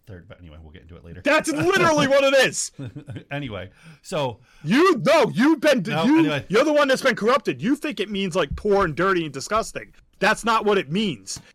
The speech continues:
Speaker 2: It means it doesn't fit into the dy-, the world dynamic, as I just stated to you with that.
Speaker 1: Anyway, so, uh, one thing I didn't know, like, for instance, uh, Uganda, I know a little bit about Uganda, but we have a friend of ours that actually was getting, uh, instruments and stuff together,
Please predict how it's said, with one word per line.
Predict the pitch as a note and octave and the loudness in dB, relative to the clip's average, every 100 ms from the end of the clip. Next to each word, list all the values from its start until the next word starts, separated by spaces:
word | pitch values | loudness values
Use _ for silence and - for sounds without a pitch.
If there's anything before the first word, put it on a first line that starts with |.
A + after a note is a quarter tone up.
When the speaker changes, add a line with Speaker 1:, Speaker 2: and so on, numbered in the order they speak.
| _ | _
Speaker 2:
It | G3+ E3+ | -6 -4
means | D#3 F3 A3 A3 | -4 -2 0 -2
it | G3 C3+ | -4 -2
doesn't | G#3+ F#3 F3+ | -2 -2 -4
fit | - G3 - | -4 -6 -4
into | F3+ F3+ | -8 -4
the | E3 | -4
dy-, | D3+ E3 | -4 -6
the | C#3 | -6
world | D3 E3 E3+ | -4 0 0
dynamic, | E3 D3+ E3 D3+ B2+ - - _ - | 0 -2 -4 -4 -8 -12 -20 _ -8
as | E3+ D#3+ | -4 0
I | D#3+ | -2
just | C#3 D#3 - | -2 -4 -4
stated | F3+ E3 D3+ | -2 -2 -4
to | D3+ | -8
you | B2+ | -10
with | A#2 G#2+ | -10 -12
that. | G#2+ - _ _ - | -14 -16 _ _ -20
Speaker 1:
Anyway, | A2+ D#2+ D2+ _ _ _ | -18 -16 -20 _ _ _
so, | _ D#3+ A#2+ G#2 _ _ | _ -10 -10 -12 _ _
uh, | B2 A2 | -12 -10
one | C#3 | -10
thing | F3+ | -10
I | B2 | -10
didn't | A2 G#2 | -12 -12
know, | G2 F#2 | -12 -12
like, | F2+ | -16
for | - A2+ | -16 -20
instance, | G2 G#2 - _ _ _ _ _ _ - - | -18 -18 -20 _ _ _ _ _ _ -20 -14
uh, | A#2+ A2 | -12 -12
Uganda, | B2 D3 C#3+ A2+ | -10 -8 -8 -8
I | F#2+ | -10
know | A2+ | -10
a | G#2+ | -10
little | C#3+ | -8
bit | C3 A#2 | -8 -8
about | F2+ F#2 | -10 -12
Uganda, | G2 F2 D#2+ D#2+ D#2 _ _ _ _ _ _ | -14 -16 -16 -16 -20 _ _ _ _ _ _
but | G#2+ G#2 | -14 -12
we | G2+ | -12
have | |
a | F#2 | -14
friend | D3+ D#3 | -14 -10
of | |
ours | A#2 G2+ | -10 -10
that | G#2+ G2 | -12 -14
actually | G2+ - G2+ | -16 -16 -18
was | F2+ F2 - _ _ _ | -16 -18 -20 _ _ _
getting, | A#2+ G#2 F#2 _ - | -20 -18 -20 _ -16
uh, | F#2 - | -16 -16
instruments | A2 - G2+ E2+ | -18 -16 -16 -16
and | |
stuff | - F2+ | -16 -16
together, | F#2 E2+ | -12 -12